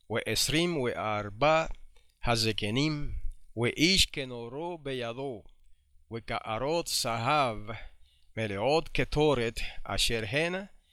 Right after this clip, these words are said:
tefilot hakedoshim". Y fue cuando tomó el rollo,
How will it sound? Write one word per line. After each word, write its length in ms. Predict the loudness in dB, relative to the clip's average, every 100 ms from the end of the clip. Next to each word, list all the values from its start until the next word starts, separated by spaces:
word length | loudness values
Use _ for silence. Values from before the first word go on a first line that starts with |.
| -20 -12 -8
tefilot 560 | -6 -4 0 2 2
hakedoshim". 1000 | -2 -4 -4 -4 -2 -2 -2 -4 -6 -8 -8 -10 -20 -18 -8
Y 140 | -6
fue 500 | 2 6 6 6 2
cuando 540 | 0 2 2 0 -6 -8
tomó 440 | -8 -6 -4 -2
el 120 | -4
rollo, 500 | -4 -4 -4 -6 -10